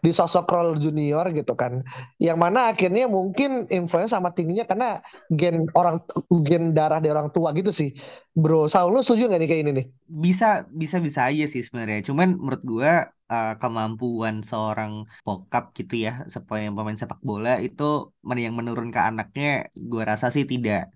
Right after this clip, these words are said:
Speaker 2: tidak serta-merta bisa jadi acuan gitu kan. Kayak misalkan, eh, Alfie Haaland sama Erling Haaland, <laughs> gua sempat lihat video yang mereka berdua lagi lihat, eh, video-video lamanya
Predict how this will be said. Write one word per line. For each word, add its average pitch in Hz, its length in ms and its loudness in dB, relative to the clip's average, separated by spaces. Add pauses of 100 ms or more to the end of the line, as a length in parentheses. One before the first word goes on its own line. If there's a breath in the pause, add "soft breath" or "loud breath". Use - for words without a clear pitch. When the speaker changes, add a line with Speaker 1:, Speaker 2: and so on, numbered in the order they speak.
Speaker 2:
tidak 110 300 0
serta-merta 101 880 2
bisa 107 320 0
jadi 110 320 0
acuan 127 360 4 (120)
gitu 98 240 -6
kan. 117 240 2 (320 loud breath)
Kayak 104 320 4
misalkan, 120 640 2
eh, 101 340 0 (100)
Alfie 117 280 2
Haaland 120 320 0
sama 110 200 -4
Erling 117 280 -4
Haaland, 131 340 4
<laughs> 135 60 4
gua 160 80 8 (160)
sempat 123 300 -2
lihat 127 180 -2
video 120 240 -2
yang 117 160 -4
mereka 117 160 -4
berdua 117 320 0
lagi 127 320 4
lihat, 120 320 0 (600 loud breath)
eh, 113 520 2
video-video 123 400 -2
lamanya 113 560 -4